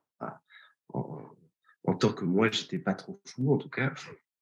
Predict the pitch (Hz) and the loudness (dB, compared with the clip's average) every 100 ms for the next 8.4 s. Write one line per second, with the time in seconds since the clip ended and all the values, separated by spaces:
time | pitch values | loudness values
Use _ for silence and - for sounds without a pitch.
0 | - - - _ _ - 135 135 113 107 | -8 -8 -8 _ _ 8 12 12 12 10
1 | 110 117 113 110 107 104 104 - 127 127 | 8 6 4 2 2 2 0 2 0 2
2 | - 117 - - 190 185 123 117 110 110 | 4 4 4 4 10 12 12 8 4 -2
3 | - 151 123 113 113 117 113 165 160 - | 0 2 6 4 6 6 8 8 6 4
4 | 107 101 101 98 98 101 104 98 - 85 | 8 8 8 6 4 2 0 -6 -6 -2
5 | - 127 127 87 80 80 80 80 82 67 | 6 8 10 8 4 0 -2 -2 -6 -10
6 | 71 _ - _ - - 98 87 - 95 | -12 _ -20 _ -2 6 6 6 -2 4
7 | 110 135 139 139 - 98 82 92 104 127 | 8 10 8 4 2 4 4 4 6 6
8 | 143 143 143 107 | 6 2 2 2